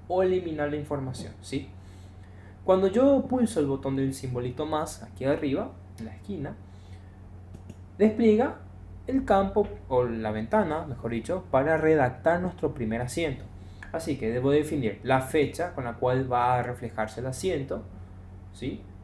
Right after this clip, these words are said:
Debo definir también la sucursal a la que va a corresponder el asiento. También el documento, si es que lo que quiero redactar se refiere a algún documento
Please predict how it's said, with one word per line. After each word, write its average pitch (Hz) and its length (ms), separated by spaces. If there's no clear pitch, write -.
Debo 131 280
definir 127 380
también 120 300
la 123 100
sucursal 131 840
a 123 60
la 120 180
que 117 120
va 110 80
a 107 80
corresponder 113 560
el 110 140
asiento. 139 580
También 160 360
el 165 100
documento, 214 600
si - 220
es 135 60
que 165 200
lo 147 160
que 127 140
quiero 117 240
redactar 175 760
se 220 200
refiere 180 340
a 175 40
algún 156 180
documento 151 680